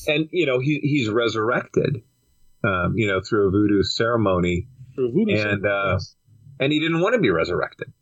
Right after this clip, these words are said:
Speaker 1: you know? He, he, <laughs> the end of the first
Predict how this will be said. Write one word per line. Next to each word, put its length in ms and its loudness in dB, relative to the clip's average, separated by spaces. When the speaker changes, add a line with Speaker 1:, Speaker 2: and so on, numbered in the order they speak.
Speaker 1:
you 100 -4
know? 300 0
He, 220 0
he, 260 2
<laughs> 580 -8
the 200 2
end 120 2
of 80 0
the 280 0
first 220 0